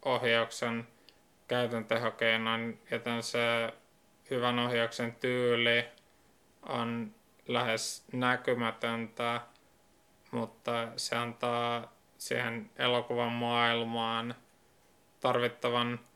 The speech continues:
syvyyden ja pitää elokuvan eri elementit hyvässä tasapainossa keskenään, ja se on sekä tarpeeksi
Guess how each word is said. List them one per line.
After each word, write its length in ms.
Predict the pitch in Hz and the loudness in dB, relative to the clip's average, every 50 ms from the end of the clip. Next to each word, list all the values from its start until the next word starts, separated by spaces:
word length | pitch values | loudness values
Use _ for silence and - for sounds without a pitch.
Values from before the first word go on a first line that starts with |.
| - - - | -20 -18 -16
syvyyden 920 | - - - - 151 143 139 135 131 127 123 120 120 123 120 117 117 117 | -12 -8 0 2 4 4 4 4 4 6 6 6 4 4 2 0 0 2
ja 400 | 117 117 117 117 117 117 117 - - - - - - - - - - _ _ _ _ _ _ - - - | 2 2 2 2 0 -2 -4 -6 -10 -14 -20 -20 -20 -20 -20 -20 -20 _ _ _ _ _ _ -20 -10 -6
pitää 720 | - 120 - - - 123 120 120 120 117 117 117 117 117 117 120 - - - | -6 -6 -4 -2 -2 0 0 2 2 0 0 0 -2 -4 -6 -10 -10 -4 0
elokuvan 480 | 131 123 123 117 - 123 120 120 120 120 | 0 2 2 0 0 -2 -2 0 2 2
eri 260 | 120 117 120 117 117 | 2 4 4 4 4
elementit 1000 | 117 120 120 117 117 117 117 117 117 113 113 - - 117 - - - - - - _ _ _ _ _ _ _ _ _ _ _ - - | 4 4 2 2 0 -2 -2 -4 -4 -6 -6 -6 -6 -6 -6 -8 -16 -20 -20 -20 _ _ _ _ _ _ _ _ _ _ _ -8 -4
hyvässä 580 | 123 120 120 - - - - 123 117 120 120 - - - - _ _ _ | -2 -2 -2 -4 -4 -6 -4 -4 -4 -4 -6 -8 -14 -20 -20 _ _ _
tasapainossa 720 | - 123 117 - 117 113 - 117 117 117 117 113 - - 117 | -6 -4 -2 -2 -4 -4 -4 -4 -4 -4 -4 -6 -8 -10 -10
keskenään, 720 | - - 117 113 - - - 120 117 120 117 117 117 117 117 | -8 -8 -8 -8 -8 -8 -8 -6 -4 -4 -4 -4 -4 -4 -4
ja 200 | 117 117 120 120 - - - _ _ _ _ _ _ _ _ _ _ _ _ _ _ - | -4 -4 -4 -6 -8 -12 -20 _ _ _ _ _ _ _ _ _ _ _ _ _ _ -12
se 160 | - - 127 | -8 -4 -2
on 140 | 117 117 113 | -2 -2 -2
sekä 640 | - - 120 117 - - 120 120 117 117 117 113 - - - - _ _ _ _ _ _ _ _ _ _ _ _ _ _ _ _ _ _ _ _ _ _ _ _ _ _ _ _ _ _ _ _ _ _ _ _ _ _ _ _ _ _ _ _ | -2 -2 -2 0 2 2 2 4 4 2 2 0 -2 -6 -16 -20 _ _ _ _ _ _ _ _ _ _ _ _ _ _ _ _ _ _ _ _ _ _ _ _ _ _ _ _ _ _ _ _ _ _ _ _ _ _ _ _ _ _ _ _
tarpeeksi 640 | - 123 117 113 - - 120 117 113 - - - | -2 -2 -2 0 0 2 2 2 0 -2 -4 -10